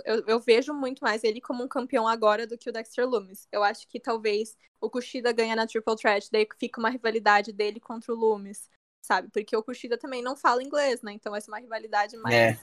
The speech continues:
Speaker 2: morna.
Speaker 1: silenciosa.
Speaker 2: Sim.
Speaker 1: <laughs> Não, mas, é, nem morna, eu acho que os dois, eles conseguiriam fazer uma coisa, assim, até divertida, seria uma dinâmica interessante, né, do,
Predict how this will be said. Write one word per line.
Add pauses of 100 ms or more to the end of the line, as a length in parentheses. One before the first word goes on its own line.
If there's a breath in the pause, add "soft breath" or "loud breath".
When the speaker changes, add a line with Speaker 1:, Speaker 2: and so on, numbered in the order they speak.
(280)
Speaker 2:
morna.
Speaker 1:
silenciosa. (160 soft breath)
Speaker 2:
Sim.
Speaker 1:
<laughs>
Não,
mas,
é,
nem
morna,
eu
acho
que
os
dois,
eles
conseguiriam
fazer
uma
coisa,
assim, (120)
até
divertida,
seria
uma
dinâmica
interessante,
né,
do,